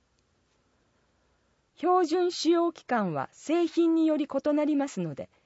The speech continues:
一度確認しておきましょう。商工観光課からでした。防犯、交通安全、今月のポイント。交通安全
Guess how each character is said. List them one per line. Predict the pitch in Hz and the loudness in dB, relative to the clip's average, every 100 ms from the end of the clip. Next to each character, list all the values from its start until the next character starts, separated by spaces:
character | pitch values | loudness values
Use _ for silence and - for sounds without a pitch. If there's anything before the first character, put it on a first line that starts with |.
| _ _ - | _ _ -14
一 | 208 302 | -4 0
度 | 320 311 | 0 0
確 | 302 - 311 | -4 -2 2
認 | 320 311 | 4 2
し | - | 2
て | 269 | -2
お | 262 | 0
き | 247 | -4
ま | 220 | -6
し | 220 170 | -6 -10
ょ | 135 | -10
う。 | - _ _ _ _ _ _ _ _ _ _ _ _ _ _ _ _ _ _ _ _ _ _ - | -16 _ _ _ _ _ _ _ _ _ _ _ _ _ _ _ _ _ _ _ _ _ _ -16
商 | - 330 359 | 2 4 4
工 | - 359 | 4 2
観 | 330 339 339 | 4 2 2
光 | 320 330 | 2 2
課 | 302 302 | 2 0
か | 294 | 2
ら | 277 | 2
で | 208 | 0
し | - | -8
た。 | - - _ _ _ _ _ _ _ _ _ _ _ _ _ _ _ _ _ _ _ _ _ _ _ _ _ _ _ _ _ _ _ _ | -14 -16 _ _ _ _ _ _ _ _ _ _ _ _ _ _ _ _ _ _ _ _ _ _ _ _ _ _ _ _ _ _ _ _
防 | 208 330 349 | 6 6 4
犯、 | 311 320 254 - _ | 0 0 -2 -6 _
交 | 311 349 | 4 4
通 | - 302 320 | 2 0 4
安 | 285 277 190 | 4 4 2
全、 | 139 131 - _ _ _ _ | -2 -8 -14 _ _ _ _
今 | 262 330 330 | 2 4 4
月 | 330 - | 4 4
の | 285 277 | 4 4
ポ | 262 | 4
イ | 254 | 4
ン | 226 208 | 4 0
ト。 | - 160 - _ _ _ _ _ _ _ _ _ _ _ _ _ _ _ _ _ _ _ _ - | -4 -8 -10 _ _ _ _ _ _ _ _ _ _ _ _ _ _ _ _ _ _ _ _ 2
交 | 320 370 | 4 4
通 | - 339 349 | 2 2 4
安 | 330 311 226 | 6 6 4
全 | 151 139 | 2 -4